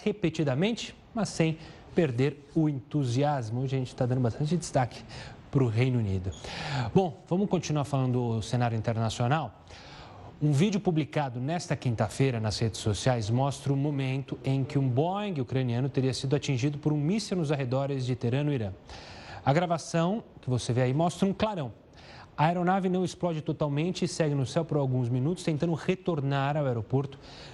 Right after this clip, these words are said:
na capital iraniana. Autoridades dos Estados Unidos e do Canadá acreditam que o avião foi derrubado por um míssil disparado pelo Irã. As cento e setenta e seis pessoas a bordo morreram. É bom lembrar que o Irã ainda não se pronunciou sobre,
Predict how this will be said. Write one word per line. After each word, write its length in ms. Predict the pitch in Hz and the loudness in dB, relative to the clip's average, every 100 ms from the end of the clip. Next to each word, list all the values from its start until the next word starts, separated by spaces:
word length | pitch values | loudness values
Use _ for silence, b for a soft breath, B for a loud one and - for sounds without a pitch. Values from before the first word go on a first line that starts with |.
| 104 - | -14 -2
na 100 | 135 | 0
capital 360 | 143 - 143 | 2 2 2
iraniana. 440 | 139 139 131 104 95 - - | 4 2 2 0 -4 -8 -6
Autoridades 480 | 110 110 123 127 117 | 0 2 2 2 2
dos 120 | 117 | 0
Estados 200 | - 117 | 0 0
Unidos 320 | 135 147 - - | 2 0 -6 -4
e 60 | 170 | -2
do 100 | 180 | 2
Canadá 380 | 147 123 127 B B B B - | 0 2 -2 B B B B -4
acreditam 460 | 131 139 147 175 | 2 2 4 0
que 80 | 143 | 2
o 40 | |
avião 220 | 170 143 165 | 2 0 0
foi 160 | 170 | -2
derrubado 580 | 131 139 139 123 135 156 - - | -2 -2 0 0 0 -4 -8 -2
por 100 | 180 | 0
um 60 | |
míssil 460 | 202 156 208 233 202 | 2 2 0 -2 -4
disparado 640 | 160 - 135 123 143 143 - - | -4 0 0 2 -2 -4 -6 0
pelo 200 | 147 143 | 2 4
Irã. 180 | 127 92 - B B B B | 2 -2 -8 B B B B
As 120 | - - | -6 -4
cento 380 | - 165 170 | 0 2 0
e 40 | - | 0
setenta 380 | 143 135 123 113 | 0 0 2 0
e 40 | |
seis 280 | - 120 107 | 0 -2 0
pessoas 440 | 110 95 123 117 | -2 0 0 2
a 60 | 110 | 0
bordo 400 | 95 113 110 - - | 2 0 0 -4 -2
morreram. 420 | 113 113 170 202 B B 98 | 0 2 0 -2 B B -2
É 60 | |
bom 80 | 120 | 2
lembrar 240 | 120 117 120 | 4 2 0
que 80 | |
o 20 | 120 | 0
Irã 140 | 117 | 2
ainda 180 | 117 117 | 2 2
não 100 | 117 | 0
se 120 | 110 | -2
pronunciou 580 | 123 113 110 - 117 151 B B B - | 0 0 0 0 0 -2 B B B -12
sobre, 880 | - - 117 107 113 110 104 98 | -4 2 2 2 2 2 2 0